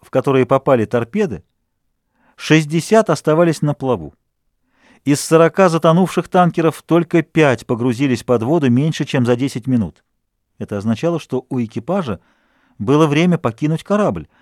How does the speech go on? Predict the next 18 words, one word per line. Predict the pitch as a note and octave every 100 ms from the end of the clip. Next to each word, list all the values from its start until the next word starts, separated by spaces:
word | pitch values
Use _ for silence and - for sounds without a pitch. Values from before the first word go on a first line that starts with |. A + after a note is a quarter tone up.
| _ -
а | A2
также | A2+ C#3 A2+
то, | A#2+ D3
что | - A#2
потери | C3 A2+ F3 D#3
были | C3 C#3
чрезвычайно | C3 C3 C3 C3 D3+ D3
незначительными. | D3 D3+ E3+ F3+ C#3+ G2+ D#2+ D2+ - _ _ _ _ _ _ _ _ _ _ _ _
Помогло | G#2 G#2 A2 C3+
ли | D#3
это | D3+ D3 B2+ _ _ -
укреплению | B2 C3 B2+ D3 D3 D3
боевого | C3+ C#3+ D#3+ D#3+
духа? | E3+ A#3+ - - _ _ _ _ _ _ _ _ _ _ _ _ _ _ _
"Знание | - E2+ G#2 D3+ D#3+ C#3
закона | G#2+ A#2+ D3 C#3 A2
больших | A2+ - A#2+ -
чисел | F3+ G#3+ - F#3+